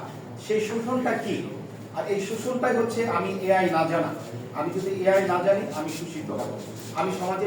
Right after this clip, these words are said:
পিছিয়ে পড়ব। আমি বিশ্ব, বিশ্ব যেভাবে এগিয়ে চলছে সেই এগিয়ে যাওয়া থেকে আমাকে নি-, আমি নিজেকে পিছিয়ে রাখবো।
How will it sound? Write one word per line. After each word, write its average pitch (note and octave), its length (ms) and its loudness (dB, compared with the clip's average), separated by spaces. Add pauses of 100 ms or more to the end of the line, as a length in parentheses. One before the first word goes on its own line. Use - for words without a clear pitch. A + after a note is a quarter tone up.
(120)
পিছিয়ে G3+ 400 0
পড়ব। - 200 -2 (580)
আমি G3+ 140 0 (160)
বিশ্ব, G#3 320 -2 (760)
বিশ্ব G3+ 200 -2 (140)
যেভাবে G#3 280 4 (160)
এগিয়ে A3 320 2
চলছে F#3+ 240 0 (120)
সেই G3 120 0 (160)
এগিয়ে A3 320 4
যাওয়া G#3 260 12
থেকে G3+ 180 0 (500)
আমাকে F#3+ 280 0 (120)
নি-, F3 200 -4
আমি F#3 120 0 (100)
নিজেকে G3+ 300 2 (500)
পিছিয়ে B3 420 2
রাখবো। - 280 4